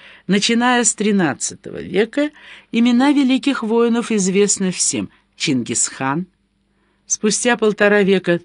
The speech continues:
Тамерлан, ещё через полтора – Акбар. Зиновий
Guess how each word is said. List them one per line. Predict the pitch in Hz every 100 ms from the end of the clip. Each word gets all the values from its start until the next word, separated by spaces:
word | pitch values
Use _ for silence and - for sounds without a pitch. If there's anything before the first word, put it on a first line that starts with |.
| -
Тамерлан, | 190 180 170 147 143 131 147 196 _ _ _ _ _ _ _
ещё | 139 165 170 - 139
через | 143 190 190 208
полтора – | - 220 208 226 226 233 240 _ _ -
Акбар. | 147 - 120 107 95 _ _ _ _ _ _ _ _ _ _ _ _ _ _ _ _ _ _ _ _ -
Зиновий | 156 226 233 226